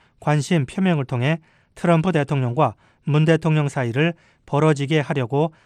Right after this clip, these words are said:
할 수도 있다고 지적했습니다. 그러나 남북 대화가 남북 문제 평화적 해결에도 중요하지만 한국 전쟁에서 한국을 지켰고 한반도에 약 삼만 명의 주둔군을 둔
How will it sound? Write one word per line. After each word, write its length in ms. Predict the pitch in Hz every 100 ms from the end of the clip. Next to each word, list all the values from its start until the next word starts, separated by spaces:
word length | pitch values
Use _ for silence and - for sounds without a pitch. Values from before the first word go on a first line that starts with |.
| _
할 200 | - 165
수도 260 | 196 175
있다고 400 | 143 - 117 107
지적했습니다. 760 | 107 160 151 131 - 113 101 92 _ _ _ _ _
그러나 420 | 160 156 170 110 -
남북 420 | 170 151 160 175 -
대화가 500 | 147 143 127 151 170 _ _ -
남북 420 | 147 147 165 175
문제 460 | 156 139 156 127 - _ -
평화적 560 | - 180 170 180 170 202
해결에도 460 | 185 160 139 135
중요하지만 720 | - 139 127 107 113 127 170 - _ _ _ _
한국 400 | 170 170 180 175
전쟁에서 640 | 180 160 160 147 127 135 98 _ _
한국을 600 | 175 170 160 151 160 120
지켰고 600 | - - 127 139 156 180 _ _ _ -
한반도에 680 | 156 151 160 147 160 127 - _ _ 165
약 140 | 156
삼만 420 | - 196 190 175
명의 340 | 165 156 147 113
주둔군을 520 | - 156 165 147 127
둔 220 | 147 170